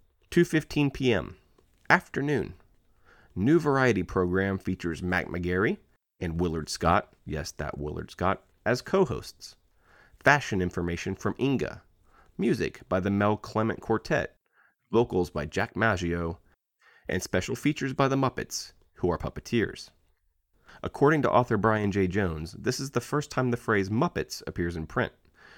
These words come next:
although he notes that Henson may have been using that term on invoices as early as December of fifty-four. For a long time, Henson would tell people that the word Muppet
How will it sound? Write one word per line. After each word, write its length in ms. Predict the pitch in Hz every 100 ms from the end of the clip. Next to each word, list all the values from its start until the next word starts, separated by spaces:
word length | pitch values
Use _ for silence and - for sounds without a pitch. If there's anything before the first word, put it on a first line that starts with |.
| - -
although 240 | 98 117
he 160 | 117 120
notes 260 | 117 -
that 160 | - -
Henson 380 | 120 123 113 104
may 140 | 110
have 160 | 127 101
been 160 | 107
using 240 | 104 104 101
that 180 | 90
term 220 | - 104 92
on 120 | 90
invoices 760 | - 131 85 - - - - - -
as 160 | 87
early 300 | 87 87 87
as 120 | 85 80
December 500 | 82 - 87 82 80
of 80 |
fifty-four. 640 | - - - - 87 85 - _ _ _ _ _
For 140 | -
a 60 | 147
long 260 | 151 185 190
time, 360 | - 156 110
Henson 340 | 98 113 117 101
would 120 | 92
tell 200 | - 98
people 320 | - 92 87
that 160 | 87 80
the 80 |
word 220 | 87 92 90
Muppet 360 | 92 98 90